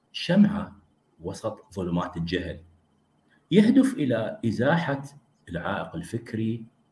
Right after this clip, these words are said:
الثقافي عندما يقف بوجه التقدم. بسبب انعدام التنوير، نشوف هذه الدول، وأعني بها الدول الناطقة باللغة العربية،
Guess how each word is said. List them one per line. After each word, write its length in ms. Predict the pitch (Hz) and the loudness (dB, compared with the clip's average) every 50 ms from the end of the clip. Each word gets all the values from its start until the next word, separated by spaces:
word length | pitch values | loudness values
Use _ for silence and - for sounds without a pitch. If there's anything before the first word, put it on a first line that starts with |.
| _ _ _ _ _ _ - | _ _ _ _ _ _ -18
الثقافي 720 | - - - 104 104 - 147 175 180 170 - - 82 - - - - _ _ _ _ _ _ _ _ _ _ _ _ _ _ - | -10 -6 -4 -4 -2 0 0 0 0 0 -2 -4 -6 -6 -8 -10 -18 _ _ _ _ _ _ _ _ _ _ _ _ _ _ -2
عندما 300 | 104 101 101 92 87 82 | 0 0 0 0 0 0
يقف 380 | 98 107 - 110 104 - - - | -2 -2 -2 -4 -8 -8 -6 -6
بوجه 280 | 85 90 92 90 - | -4 -4 -4 -4 -6
التقدم. 540 | - - - - - 85 82 - _ - - - - _ _ _ _ _ _ _ _ _ _ _ _ _ _ _ _ _ _ _ _ _ - - | -10 -16 -20 -18 -16 -16 -16 -16 _ -20 -20 -20 -20 _ _ _ _ _ _ _ _ _ _ _ _ _ _ _ _ _ _ _ _ _ -10 -10
بسبب 380 | 120 - - 330 349 330 277 | -2 0 2 4 4 4 4
انعدام 460 | 185 156 135 123 110 - 165 190 180 | 6 6 6 6 6 6 4 4 4
التنوير، 640 | 143 - - 113 95 90 101 135 139 113 87 - - - - _ _ _ _ _ _ _ _ _ _ _ _ _ _ _ _ _ - | 2 2 2 2 2 4 4 4 4 4 2 0 -4 -10 -16 _ _ _ _ _ _ _ _ _ _ _ _ _ _ _ _ _ 2
نشوف 340 | 165 165 165 330 - - - | 4 4 4 4 2 2 0
هذه 260 | - 285 240 127 123 | 0 2 0 0 0
الدول، 480 | 87 85 - 135 147 - 76 80 85 85 | 0 0 0 0 0 0 0 0 0 0
وأعني 320 | 92 98 87 98 104 104 | 2 2 2 4 2 2
بها 560 | 101 127 156 151 147 151 139 131 - - _ _ _ _ - | 4 4 2 2 2 2 0 -2 -4 -8 _ _ _ _ -8
الدول 340 | 117 117 170 190 220 180 135 | -2 2 4 4 4 4 4
الناطقة 520 | 123 127 151 185 202 - - - - - | 4 4 4 2 2 0 0 0 0 0
باللغة 380 | 90 101 92 92 101 101 110 98 | 0 0 0 2 2 4 4 2
العربية، 680 | 85 82 80 78 - - 95 120 123 107 104 104 107 | 2 0 0 -2 -4 -2 -2 -2 0 0 0 -2 -4